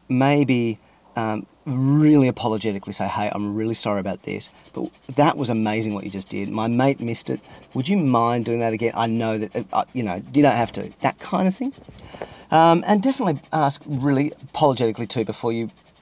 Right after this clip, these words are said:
borrow someone else's thing. You know, again, I've seen people do this with scooters, with bikes, and with my own blades, actually, where they go, "Oh, can I have a go on 'em?" It's like, well, maybe, and maybe I do wanna share and care or encourage you to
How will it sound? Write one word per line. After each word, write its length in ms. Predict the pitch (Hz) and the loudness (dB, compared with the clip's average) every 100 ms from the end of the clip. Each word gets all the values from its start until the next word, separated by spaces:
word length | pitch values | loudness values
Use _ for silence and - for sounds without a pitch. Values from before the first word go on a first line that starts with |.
| _ _ _ _ - - | _ _ _ _ -20 0
borrow 280 | 139 117 113 | 4 6 4
someone 260 | - 113 | 0 -4
else's 260 | 107 110 107 | -4 -6 -8
thing. 260 | - 107 104 | -8 -6 -4
You 60 | |
know, 100 | 110 | -4
again, 180 | 113 131 | -2 -2
I've 140 | 120 - | -2 -2
seen 160 | 117 | -4
people 180 | 113 98 | -6 -6
do 80 | 107 | -8
this 100 | - | -6
with 100 | 101 | -8
scooters, 340 | - 127 113 | -4 -4 -6
with 100 | 107 | -4
bikes, 300 | 107 107 101 | 0 0 0
and 100 | - | -6
with 100 | 120 | -6
my 180 | 139 170 | -4 -4
own 120 | - | -4
blades, 460 | 98 113 151 202 - | -2 0 0 -2 -4
actually, 360 | 95 - - - - - - | -6 -8 -10 -12 -18 -20 -10
where 120 | 127 | -4
they 80 | 120 | 0
go, 40 | |
"Oh, 180 | 190 190 | 4 4
can 140 | 180 190 | 4 4
I 60 | |
have 100 | 220 | 6
a 40 | 190 | 6
go 200 | 208 220 | 4 4
on 80 | |
'em?" 140 | 262 277 _ _ _ | 2 -2 _ _ _
It's 120 | - - | -14 -6
like, 240 | 196 190 | -6 -4
well, 360 | - - 233 - _ _ _ - - - - | -8 -6 -6 -8 _ _ _ -20 -20 -12 -4
maybe, 540 | 240 302 311 120 117 | 0 2 2 0 -2
and 180 | - 196 | 0 2
maybe 240 | 226 262 | 2 0
I 40 | - | -2
do 200 | 147 - | 0 0
wanna 260 | - 139 - - | 0 0 -4 -10
share 380 | 127 - 117 107 | -4 0 2 2
and 100 | 127 | -2
care 320 | - 113 117 110 | -4 -2 0 -2
or 100 | 90 | -4
encourage 560 | - - 107 120 117 | -6 -4 -2 -2 -2
you 160 | 120 123 | -2 0
to 140 | 107 | -2